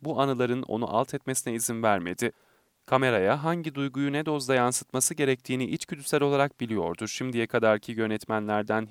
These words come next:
hiçbiri kamera bakışlarına odaklandığında ne yapması gerektiğini ya da ana ışığın ne olduğunu açıklamak için bir iki dakikadan fazlasını ayırmamıştı. Dickinson'dan önce sadece Henry Cass'in filminde tek cümleden fazla rolü olmamıştı.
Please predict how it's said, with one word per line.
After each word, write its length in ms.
hiçbiri 520
kamera 400
bakışlarına 540
odaklandığında 1000
ne 80
yapması 440
gerektiğini 640
ya 140
da 160
ana 220
ışığın 460
ne 80
olduğunu 400
açıklamak 500
için 380
bir 60
iki 200
dakikadan 500
fazlasını 500
ayırmamıştı. 640
Dickinson'dan 560
önce 240
sadece 440
Henry 260
Cass'in 300
filminde 500
tek 240
cümleden 420
fazla 360
rolü 180
olmamıştı. 640